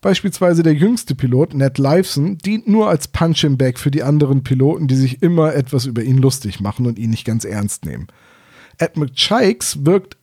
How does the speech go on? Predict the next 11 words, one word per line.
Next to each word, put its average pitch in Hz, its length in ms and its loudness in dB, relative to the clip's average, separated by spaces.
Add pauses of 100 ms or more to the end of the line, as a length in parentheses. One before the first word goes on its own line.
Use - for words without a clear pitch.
(140)
immer 190 260 4
recht 175 240 0
entspannt 160 600 0
und 123 120 -2
sieht 135 200 0
den 135 100 4
Krieg 165 300 -2
als 139 180 0
großes 135 400 0
Abenteuer 117 720 -2
an. 85 220 -8